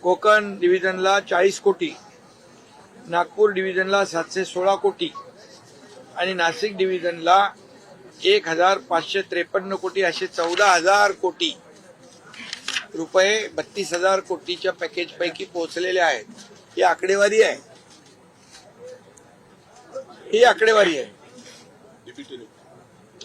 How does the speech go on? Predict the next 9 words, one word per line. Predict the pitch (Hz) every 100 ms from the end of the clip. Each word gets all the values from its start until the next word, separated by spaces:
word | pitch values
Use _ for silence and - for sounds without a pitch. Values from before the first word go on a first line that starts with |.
| -
आणि | 175
डायरेक्ट | 175 180 220 233 -
खात्यात | - 175 233
पैसे | 214 208 175 190
गेलेले | 175 151 139
आहेत. | 220 226 233 - - - 254 - 381 - - - - - -
आता | 175 208
सांगा | 190 190 208
मला | 190 170